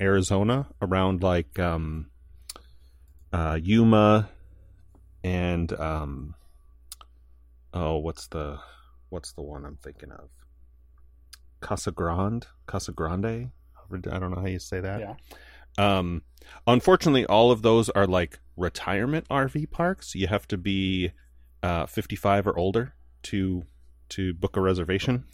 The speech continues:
Speaker 2: Y-, you're getting there, Dennis. You're not there yet, but you're getting there.
Speaker 1: <laughs> Yeah, just another,
Speaker 2: <laughs>
Speaker 1: another twelve, thirteen years.
Speaker 2: Yeah.
Speaker 1: Um,
Speaker 2: Be here before you know it.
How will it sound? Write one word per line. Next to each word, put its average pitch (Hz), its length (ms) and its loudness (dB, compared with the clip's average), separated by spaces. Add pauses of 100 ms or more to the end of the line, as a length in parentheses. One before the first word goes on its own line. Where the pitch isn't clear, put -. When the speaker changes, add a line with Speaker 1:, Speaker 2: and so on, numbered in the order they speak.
Speaker 2:
Y-, 113 180 -16
you're 117 160 -8
getting 170 280 -4
there, 127 220 -2 (200)
Dennis. 117 320 -6
You're - 120 -12
not 131 180 -4
there 165 140 -2
yet, 175 340 2 (180)
but 117 80 -12
you're 127 120 -10
getting 131 260 -10
there. 101 240 -10
Speaker 1:
<laughs> - 40 -20
Yeah, 117 300 6
just 107 300 -2
another, 104 580 4
Speaker 2:
<laughs> 92 140 0
Speaker 1:
another 92 400 -2 (800)
twelve, 98 320 4
thirteen 90 460 -2
years. 87 380 -4
Speaker 2:
Yeah. 107 100 -8 (340)
Speaker 1:
Um, 110 400 4
Speaker 2:
Be 127 160 2
here 151 140 4
before 170 280 0
you 175 80 4
know 135 200 4
it. 101 100 -6